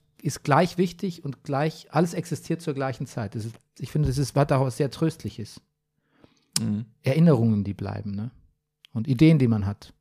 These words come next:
Speaker 1: die auch nicht weniger wert sind als das, was jetzt gerade passiert.
Speaker 2: Ja.
Speaker 1: Okay, gut. <clears throat> So, jetzt lese ich ja mal vor die Oscar-Nominierungen.
Speaker 2: Oha.
Speaker 1: Und das Interessante ist bei dieser Oscar-Liste, und ich glaub, da geht's dann nicht nur euch so oder auch, oder auch mir so, dass man die meisten Filme wahrscheinlich nicht gesehen hat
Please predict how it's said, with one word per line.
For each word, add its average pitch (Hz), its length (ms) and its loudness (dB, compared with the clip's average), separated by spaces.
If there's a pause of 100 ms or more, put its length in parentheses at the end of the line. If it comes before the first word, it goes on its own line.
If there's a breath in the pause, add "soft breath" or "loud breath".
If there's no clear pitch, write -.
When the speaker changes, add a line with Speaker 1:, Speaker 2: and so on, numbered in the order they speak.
(260)
Speaker 1:
die 117 120 -4
auch 120 80 0
nicht 131 180 0
weniger 117 320 2
wert 110 160 -4
sind 120 160 -6
als 110 120 -8
das, - 180 -8
was 110 80 -4
jetzt 127 180 -6
gerade 98 240 -6
passiert. - 480 -10 (460)
Speaker 2:
Ja. 117 160 0 (640 loud breath)
Speaker 1:
Okay, 202 400 4
gut. 123 240 -2 (100)
<clears throat> 151 240 6 (260)
So, 160 60 6
jetzt 139 140 4
lese 185 120 8
ich 175 60 2
ja 185 80 6
mal 170 80 6
vor 170 140 4
die 160 100 4
Oscar-Nominierungen. 151 960 4 (320)
Speaker 2:
Oha. 110 400 -2
Speaker 1:
Und 143 320 4
das 127 160 0
Interessante 156 460 2
ist - 80 -4
bei 143 80 2
dieser 127 200 2
Oscar-Liste, 135 540 2
und 123 80 2
ich 117 60 0
glaub, 120 160 -4
da 120 100 0
geht's 117 220 -4
dann 107 160 -2
nicht 113 140 -4
nur 113 180 -4
euch 135 200 0
so 226 180 -2
oder 120 200 -2
auch, 120 100 -10
oder 131 320 0
auch 104 60 -2
mir 127 220 2
so, 196 160 2 (400 loud breath)
dass - 160 -2
man 147 100 4
die 135 80 4
meisten 131 300 2
Filme 151 240 2
wahrscheinlich 131 360 2
nicht 135 160 0
gesehen 123 320 2
hat - 240 -8